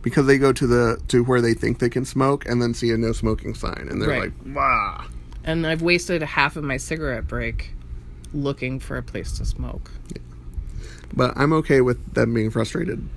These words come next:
Speaker 1: by that, because they were just gonna fling their
Speaker 2: Their butts.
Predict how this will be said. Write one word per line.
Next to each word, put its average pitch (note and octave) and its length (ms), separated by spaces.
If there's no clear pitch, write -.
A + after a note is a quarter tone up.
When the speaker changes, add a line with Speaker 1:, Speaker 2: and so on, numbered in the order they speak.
Speaker 1:
by G#2 180
that, B2 320
because A2 380
they A2 100
were A2 140
just G#2+ 220
gonna A2 200
fling A2 560
their G#2 380
Speaker 2:
Their F3 140
butts. - 540